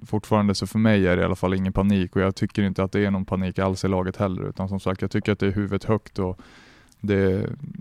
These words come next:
alla kommer med bröstet upp och liksom skojar och tjoar och kimmar på träningar och omklädningsrum och sådär. Och jag tror att det är det viktigaste just nu. Och sen, sen spelar det ingen roll om vi vinner nästa match heller, utan då är det fortfarande, man ska,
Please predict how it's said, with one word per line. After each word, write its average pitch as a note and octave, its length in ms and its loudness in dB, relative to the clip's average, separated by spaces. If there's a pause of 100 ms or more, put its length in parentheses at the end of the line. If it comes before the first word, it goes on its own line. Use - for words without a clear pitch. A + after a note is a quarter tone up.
(100)
alla G#2 300 4
kommer G#2 300 2
med F#2 160 0
bröstet G2 460 -2
upp G2+ 180 -2
och G2 60 -2
liksom F#2+ 220 -4
skojar G2+ 500 0
och F#2 280 -2
tjoar G2+ 340 2
och F#2+ 80 0
kimmar G2 320 2
på G2 100 -4
träningar F#2+ 500 0
och F#2+ 120 4
omklädningsrum G2 560 2
och F#2+ 80 -2
sådär. - 260 -2
Och G2 80 0
jag F#2+ 100 2
tror G#2 140 2
att F#2+ 120 -2
det G#2+ 140 6
är G2 80 4
det G2 60 4
viktigaste G2 520 -2
just F#2 220 -6
nu. F2+ 120 -6 (220)
Och G2+ 140 -8
sen, G2 460 0 (560)
sen A2 160 2
spelar A#2 180 4
det A#2+ 80 6
ingen A#2+ 140 6
roll G2+ 160 4
om G2 80 2
vi G2 100 6
vinner A2+ 300 6
nästa G2 340 0
match F2+ 240 -2
heller, G2+ 400 0
utan F#2+ 220 2
då G2+ 160 6
är G#2 60 6
det G2 80 4
fortfarande, G2+ 800 0 (120)
man G2+ 140 -2
ska, - 160 -8